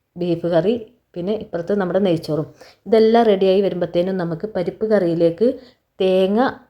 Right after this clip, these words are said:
അരക്കാം. തേങ്ങ അരച്ച പരിപ്പ് കറിയാണ് കേട്ടോ. അതിന് ദേ തേങ്ങ, ചെറിയ ജീരകം, പിന്നെ ചെറിയ ഉള്ളി കേട്ടോ. അത് നല്ല പോലെ അരച്ചെടുക്കണം, നല്ല പോലെ അരയണം കേട്ടോ. ഇപ്പം നമ്മുടെ വിസിലൊക്കെ പോയിട്ടുണ്ട് ബീഫ് കറിയുടെ. അതൊന്ന് തുറന്ന് നോക്കുകയാണ്.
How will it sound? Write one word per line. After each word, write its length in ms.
അരക്കാം. 420
തേങ്ങ 300
അരച്ച 300
പരിപ്പ് 260
കറിയാണ് 320
കേട്ടോ. 160
അതിന് 280
ദേ 80
തേങ്ങ, 320
ചെറിയ 220
ജീരകം, 400
പിന്നെ 240
ചെറിയ 260
ഉള്ളി 180
കേട്ടോ. 180
അത് 100
നല്ല 300
പോലെ 300
അരച്ചെടുക്കണം, 540
നല്ല 160
പോലെ 200
അരയണം 280
കേട്ടോ. 160
ഇപ്പം 180
നമ്മുടെ 300
വിസിലൊക്കെ 500
പോയിട്ടുണ്ട് 480
ബീഫ് 280
കറിയുടെ. 360
അതൊന്ന് 340
തുറന്ന് 360
നോക്കുകയാണ്. 400